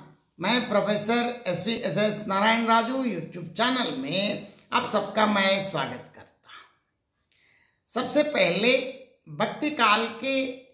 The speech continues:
संत गोस्वामी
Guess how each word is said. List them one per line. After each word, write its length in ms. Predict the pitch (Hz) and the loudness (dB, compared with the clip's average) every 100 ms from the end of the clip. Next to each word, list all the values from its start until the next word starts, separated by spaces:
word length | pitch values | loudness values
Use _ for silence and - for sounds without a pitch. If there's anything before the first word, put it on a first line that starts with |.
| _ _ _ _ _ _ | _ _ _ _ _ _
संत 880 | _ - 208 254 262 254 - - - | _ -4 0 2 2 -2 -2 -6 -6
गोस्वामी 1040 | 151 202 - 208 190 208 247 254 254 - | -2 0 2 4 4 4 2 0 -4 -12